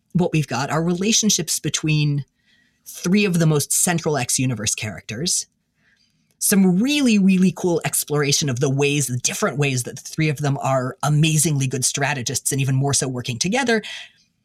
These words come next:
And finally, some very, very, very silly pseudoscience involving electromagnetic fields. And I want to talk about the last one of those first, because electromagnetic fields and electromagnetic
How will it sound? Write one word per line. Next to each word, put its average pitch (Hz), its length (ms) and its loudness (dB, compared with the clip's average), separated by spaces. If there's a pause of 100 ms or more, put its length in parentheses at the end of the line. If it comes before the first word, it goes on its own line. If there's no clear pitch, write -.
(340)
And 247 140 2
finally, 247 500 2
some 208 300 4
very, 180 640 0
very, 151 680 0
very 151 460 0
silly 131 340 -2
pseudoscience 160 720 0
involving 147 380 0
electromagnetic 123 800 -4
fields. - 580 -6 (320)
And 156 80 -2
I 180 40 4
want 254 180 4
to 254 60 0
talk 196 240 0
about 151 340 -2 (240)
the 151 180 2
last 151 480 2
one 135 220 2
of 123 140 0
those 120 280 0
first, - 640 -4 (420)
because 170 520 2
electromagnetic 185 960 0
fields 120 400 -2
and 143 100 -4
electromagnetic 143 800 0